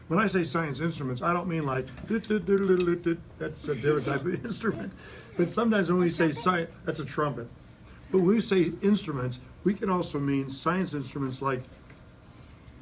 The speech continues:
a cylinder, a graduated cylinder, or a centimeter ruler, or even a balance scale. So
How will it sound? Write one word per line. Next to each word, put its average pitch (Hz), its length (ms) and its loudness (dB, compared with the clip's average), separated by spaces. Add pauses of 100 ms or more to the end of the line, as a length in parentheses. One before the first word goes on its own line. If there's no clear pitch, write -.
a 123 200 -4
cylinder, 131 560 -2 (140)
a 123 60 -10
graduated 135 560 -2
cylinder, 156 520 -2 (360)
or 160 360 4 (560)
a 135 360 0 (1800)
centimeter 143 480 -2
ruler, 135 380 2 (540)
or 143 160 0
even 185 420 0 (520)
a 135 120 0
balance 156 540 0
scale. 120 420 -6
So 165 340 2